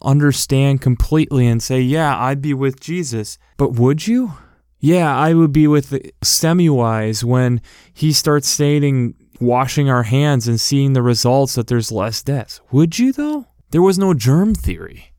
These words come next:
That seemed just weird and crazy. I think one of our modern comparisons is climate change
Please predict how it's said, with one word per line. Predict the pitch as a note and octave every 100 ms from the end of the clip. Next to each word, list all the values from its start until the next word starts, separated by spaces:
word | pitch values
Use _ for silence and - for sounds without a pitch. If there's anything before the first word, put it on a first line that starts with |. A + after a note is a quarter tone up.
| -
That | D3+
seemed | G3 F#3
just | F3 E3+
weird | A2+ A2+ D3 F#3+ D#3+ C3 A2+
and | A2
crazy. | - E3 G3 A2+ - _ _ _ _
I | B2+
think | E3+ F3+
one | C#3+ C3 C#3 D3+
of | C#3+
our | C#3
modern | B2+ A#2 A#2 B2 C3 C3
comparisons | B2+ A#2 - E3+ G3+ C3 - F2 E2+ - - _ -
is | G#2+ A2 G#2+ - _ _ - -
climate | A#2+ A2+ B2 B2+
change | - B2+ D3 D#3 -